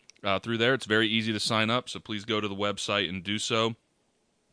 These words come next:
Want to encourage everybody to, uh, check out the website, uh, for upcoming events, some to keep in mind.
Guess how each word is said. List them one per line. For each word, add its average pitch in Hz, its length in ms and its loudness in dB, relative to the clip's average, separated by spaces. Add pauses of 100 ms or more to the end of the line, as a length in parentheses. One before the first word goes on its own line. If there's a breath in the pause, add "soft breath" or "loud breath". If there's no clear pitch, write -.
(300)
Want 127 200 2
to 120 60 0
encourage 135 460 4
everybody 127 600 2
to, 113 560 -2
uh, 90 380 -2
check 127 320 0
out 120 360 4 (440 soft breath)
the 101 80 -2
website, 117 920 2
uh, 92 220 -2
for 98 640 2 (160)
upcoming 123 500 2
events, 110 680 0
some 123 320 2
to 117 180 -2
keep - 420 -6
in 110 220 2
mind. 101 600 0